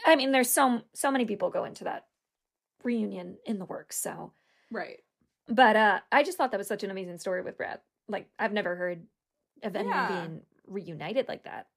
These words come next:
Speaker 1: except maybe, like, with an ex or
Speaker 2: Right.
Speaker 1: something, but not, like, a family member. That's insane.
Speaker 2: Well, was it reunited or was it just united, like, for the first
Speaker 1: They
Speaker 2: time?
Speaker 1: knew, I mean, they knew each other existed,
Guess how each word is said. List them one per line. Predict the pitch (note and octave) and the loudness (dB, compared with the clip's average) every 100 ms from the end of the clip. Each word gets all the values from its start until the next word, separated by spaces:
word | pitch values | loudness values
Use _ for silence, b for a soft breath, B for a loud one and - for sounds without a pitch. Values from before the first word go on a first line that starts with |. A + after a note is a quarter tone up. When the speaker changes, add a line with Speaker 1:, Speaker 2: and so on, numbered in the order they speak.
| _ _ _ | _ _ _
Speaker 1:
except | G#3+ G#3+ G3 | -14 -10 -8
maybe, | G#3 F#3+ | -6 -4
like, | F3+ G#3 | -4 -6
with | G3+ | -10
an | - | -10
ex | G3+ - | -12 -10
or | G3 | -10
Speaker 2:
Right. | E3+ | -10
Speaker 1:
something, | D3+ - F#3+ | -10 -12 -14
but | G3+ | -12
not, | F#3 - | -12 -10
like, | F3+ D#3+ - | -10 -10 -14
a | - - | -20 -18
family | F3+ E3 G3+ | -14 -12 -10
member. | D#3+ - - | -12 -16 -12
That's | A3 G3 | -12 -12
insane. | F3 F#3+ | -16 -10
Speaker 2:
Well, | B3 A#3+ | -8 0
was | A#3+ C4 F#4 | 2 2 -2
it | F#4+ - - | -4 -6 -12
reunited | G#3+ B3+ E4+ D#4+ G4 E4+ | -6 -2 -2 -2 -4 -6
or | |
was | A#3 G#3 | -8 -10
it | |
just | G3+ F#3+ | -12 -12
united, | F#3 F3+ F3 B3+ C3 - _ | -10 -10 -10 -12 -14 -18 _
like, | F3 F3 | -16 -14
for | F3+ | -12
the | F#3 | -12
first | F#3 F3+ - | -10 -10 -4
Speaker 1:
They | G#3+ C4 | 2 4
Speaker 2:
time? | |
Speaker 1:
knew, | B3 C#4+ | 2 -2
I | B3 | -2
mean, | B3 B3 | -2 -2
they | B3+ | -2
knew | B3 C4+ C#4 | -2 -2 -2
each | C4 A#3+ | -4 -6
other | A#3 A3 | -6 -6
existed, | F#3+ E3 F#3+ - D#4 D#4+ | -8 -10 -10 -6 -6 -8